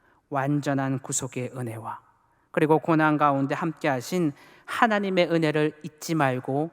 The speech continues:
기억하는, 그래서 우리 삶의 주관자 되시는 오직 하나님만을 바라보는 여러분들이 되시길 주님의 이름으로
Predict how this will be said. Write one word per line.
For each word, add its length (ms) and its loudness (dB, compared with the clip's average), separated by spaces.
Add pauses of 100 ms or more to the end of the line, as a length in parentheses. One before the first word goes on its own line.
기억하는, 680 -8 (680)
그래서 340 2
우리 200 4
삶의 380 0
주관자 380 2
되시는 600 -2 (360)
오직 380 -2 (340)
하나님만을 920 -2
바라보는 720 -4 (400)
여러분들이 560 -4
되시길 640 -8 (320)
주님의 520 -6
이름으로 560 -4